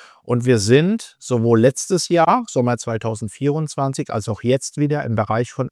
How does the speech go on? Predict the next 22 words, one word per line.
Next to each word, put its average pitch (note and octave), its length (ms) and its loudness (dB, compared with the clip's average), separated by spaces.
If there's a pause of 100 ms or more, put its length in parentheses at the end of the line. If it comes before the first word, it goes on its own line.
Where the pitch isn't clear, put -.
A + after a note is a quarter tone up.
einhundertsiebzig B2 1200 0
angekommen. F2 580 -8 (480)
Also A2 160 -4
von B2 220 -2
einhundertzehn D3+ 880 4
auf C3 200 -2
einhundertsiebzig B2 840 -2
sind G2+ 160 -6
sechzig, C#3 500 -2
also G2+ 140 -6
es F#2+ 120 -8
sind A2 100 -2
nicht B2 200 -2
ganz G2+ 220 -4
sechzig G#2+ 440 -8
Prozent, B2+ 480 -4 (380)
aber C#3+ 520 2 (340)
eine A2+ 460 2
relativ F3 840 0
deutliche D#3+ 1160 0 (1040)
Aufwertung C#3+ 960 2
des - 240 -4